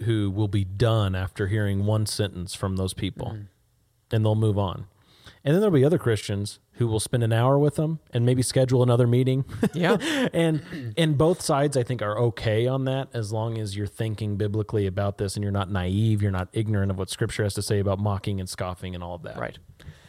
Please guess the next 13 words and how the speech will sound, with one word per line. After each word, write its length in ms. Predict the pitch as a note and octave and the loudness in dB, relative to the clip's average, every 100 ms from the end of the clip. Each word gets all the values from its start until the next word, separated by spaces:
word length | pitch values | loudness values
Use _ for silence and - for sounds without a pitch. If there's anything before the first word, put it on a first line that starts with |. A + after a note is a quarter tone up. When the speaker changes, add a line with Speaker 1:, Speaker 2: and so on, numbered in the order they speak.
| - - - - - _ - - - - | -20 -20 -20 -20 -20 _ -20 -20 -20 -4
Speaker 2:
Yep. 220 | F3+ B3 - | 0 0 0
And 120 | D#3 | 2
then 100 | D#3+ | 4
there, 220 | E3 F3+ | 6 4
there 160 | F3 F3 | 4 4
are 60 | F3 | 4
some 260 | F3 E3 | 4 4
individuals 440 | E3+ D3 D#3+ F3 D3+ | 2 2 2 2 0
that 100 | D3 | 0
you're 120 | D#3 | 2
gonna 140 | D3 | 0
talk 260 | C3+ C3+ C#3 | 0 0 0
to 300 | C#3+ D3 F#3 | 0 -2 -4